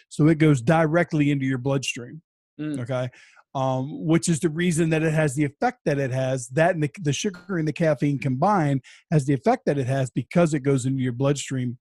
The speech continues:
Speaker 1: so quickly.
Speaker 2: Mm.
Speaker 1: Um, but here's the problem with that. And I didn't know this then, but I know it now. At any point in time, your, your blood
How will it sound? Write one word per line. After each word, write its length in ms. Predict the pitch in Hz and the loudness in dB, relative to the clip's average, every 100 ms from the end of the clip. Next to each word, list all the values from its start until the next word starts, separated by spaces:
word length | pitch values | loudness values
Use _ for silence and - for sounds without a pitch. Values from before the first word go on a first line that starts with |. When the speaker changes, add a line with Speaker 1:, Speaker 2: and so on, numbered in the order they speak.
| _ | _
Speaker 1:
so 400 | - - 160 135 | -16 -4 0 0
quickly. 640 | - - 151 151 139 127 151 | 0 0 0 0 -10 -14 -10
Speaker 2:
Mm. 220 | 151 113 _ _ - | -10 -12 _ _ -4
Speaker 1:
Um, 360 | 147 139 131 147 | 0 0 -2 -4
but 140 | 151 | 0
here's 180 | 185 247 | 0 0
the 80 | 170 | -2
problem 440 | 151 262 311 143 120 | -2 0 0 -2 -4
with 120 | 113 | -6
that. 260 | 113 117 - _ _ _ _ _ | -10 -12 -16 _ _ _ _ _
And 140 | 151 151 | 0 2
I 80 | 151 | 2
didn't 360 | 214 269 240 | 2 2 2
know 180 | 233 196 | 4 4
this 240 | 175 156 | 2 0
then, 320 | 147 214 185 135 | 2 2 2 2
but 120 | 135 | 2
I 100 | 139 | 2
know 180 | 139 135 | 0 0
it 140 | 131 | -2
now. 400 | 147 180 131 127 - - _ - - 202 | -2 -2 -4 -8 -14 -20 _ -20 -10 -4
At 140 | 160 | -2
any 240 | 175 247 | 2 2
point 280 | 247 220 202 | 2 2 0
in 40 | 175 | -2
time, 520 | 185 180 160 151 151 151 156 | -2 0 0 -2 -4 -10 -6
your, 540 | 127 170 196 190 180 - _ 160 | 2 4 6 4 0 -6 _ -4
your 180 | 156 | -2
blood 540 | 135 120 208 180 143 | 0 2 4 4 2